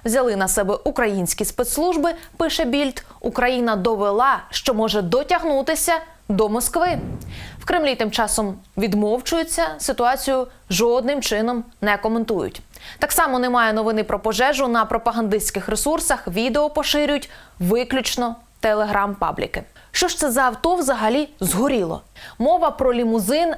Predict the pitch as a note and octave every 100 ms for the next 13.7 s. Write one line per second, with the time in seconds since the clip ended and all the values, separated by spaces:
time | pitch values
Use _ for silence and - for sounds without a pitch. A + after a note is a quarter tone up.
0 | - G#3+ B3 C4+ C4 - - - C4+ A#3
1 | E3+ D3+ - - B3+ A3 A#3 F#3+ G#3+ G#3
2 | B3 D#4+ D#4 A#3 - - - - - F3+
3 | G#3 A#3+ B3 C#4+ - - - _ G#3+ A3
4 | A3 A3+ A3+ - A3+ G#3+ - G3+ G#3+ F3+
5 | - E3+ D#3+ D#3+ - - - - G3+ A3
6 | C4 D4 C#4 A3+ G#3+ G#3+ B3 A#3 - F#3+
7 | E3 E3+ - - - - A3+ C4 C4+ A#3
8 | C4 B3 C4+ C4 A3 G#3 G3 G#3 G#3 G#3+
9 | A#3+ B3+ C4+ B3+ - B3+ B3 B3+ - D4
10 | D4 A#3 A3+ A#3 A3 G#3+ G#3 G3+ G3+ E3+
11 | E3 F3 F#3 - - E4 D4+ C4+ G#3 F#3+
12 | F3 F3+ A#3 D4 C#4 D#4+ D4 C#4 G#3+ C4
13 | D#4 G3+ A3+ A#3 G#3+ G#3